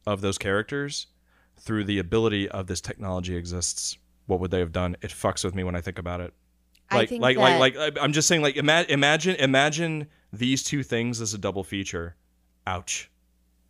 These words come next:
Speaker 2: You know who would have done it, though?
Speaker 1: What do you mean?
Speaker 2: You know who would have done the procedure first in Lungs?
Speaker 1: W.
Speaker 2: I was gonna say M.
Speaker 1: You think?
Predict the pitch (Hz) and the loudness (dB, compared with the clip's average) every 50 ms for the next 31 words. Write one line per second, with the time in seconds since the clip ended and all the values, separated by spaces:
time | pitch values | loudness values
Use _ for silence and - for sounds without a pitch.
0 | _ _ _ _ _ _ _ _ _ _ _ _ _ _ _ _ _ - 202 196 | _ _ _ _ _ _ _ _ _ _ _ _ _ _ _ _ _ -2 0 2
1 | 202 208 208 190 208 208 202 190 175 156 151 160 151 151 156 170 - 180 180 180 | 4 4 4 4 4 6 6 6 4 2 0 -2 -2 -2 -2 -4 -2 -2 -2 -2
2 | 185 - _ _ _ _ - 110 104 101 101 95 90 - _ _ _ _ _ _ | -2 -6 _ _ _ _ -4 -2 0 0 0 0 -2 -4 _ _ _ _ _ _
3 | _ _ - 196 202 196 190 185 180 190 190 185 180 175 170 160 - - _ - | _ _ -2 2 4 4 4 4 4 4 4 4 4 2 2 0 -4 -12 _ -6
4 | 190 170 165 165 165 - - 165 - - 170 160 147 - 165 170 - - 139 139 | -4 -4 -2 -4 -4 -6 -6 -8 -6 -6 -6 -6 -4 -4 -4 -4 -4 -6 -6 -6
5 | 156 170 - - - - _ _ _ _ _ _ - 175 180 170 165 160 160 165 | -6 -6 -8 -12 -14 -16 _ _ _ _ _ _ -6 -6 -4 -4 -4 -6 -6 -8
6 | - - - - _ _ _ _ _ - - 90 82 87 82 87 87 - _ _ | -8 -8 -10 -12 _ _ _ _ _ -4 -2 -2 0 0 -2 -2 -4 -6 _ _
7 | _ _ _ _ _ _ _ - 165 180 226 262 - - 160 156 - - 165 - | _ _ _ _ _ _ _ -6 -4 -4 -4 -4 -6 -6 -6 -6 -4 -4 -4 -4
8 | - 170 180 190 185 170 165 _ _ _ _ _ _ _ _ _ _ _ _ _ | -4 -4 -4 -4 -6 -6 -10 _ _ _ _ _ _ _ _ _ _ _ _ _
9 | _ _ _ _ _ _ _ - 92 - - 90 90 107 - - | _ _ _ _ _ _ _ -8 -6 -4 -2 0 0 0 -2 -6